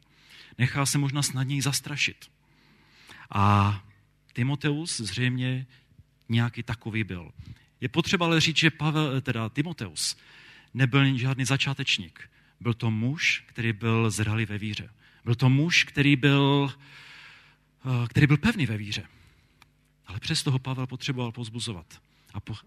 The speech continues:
a měl tu potřebu ho povzbudit v tom, aby, aby nebyl bázlivý. Timoteus byl jeden z jeho nejbližších spolupracovníků.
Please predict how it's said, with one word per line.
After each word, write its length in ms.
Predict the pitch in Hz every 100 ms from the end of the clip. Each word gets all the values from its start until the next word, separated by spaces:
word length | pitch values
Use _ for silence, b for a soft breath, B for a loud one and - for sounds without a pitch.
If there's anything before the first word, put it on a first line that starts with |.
| -
a 120 | 113
měl 260 | 110 123 123
tu 160 | 123
potřebu 500 | 127 143 143 156 135
ho 140 | 135 135
povzbudit 460 | 139 143 135 113 90
v 20 |
tom, 260 | 95 80 - B B B B B B
aby, 600 | 113 - 113 117 113 113
aby 160 | 117 107
nebyl 220 | 113 110
bázlivý. 500 | 104 104 - 101 80 - _ _ b b b b b
Timoteus 460 | 127 131 135 139 127
byl 380 | 139 135 135 135
jeden 220 | 135 139
z 80 | 123
jeho 140 | 135
nejbližších 480 | 135 131 135 131 131
spolupracovníků. 800 | - 139 143 139 143 131 123 -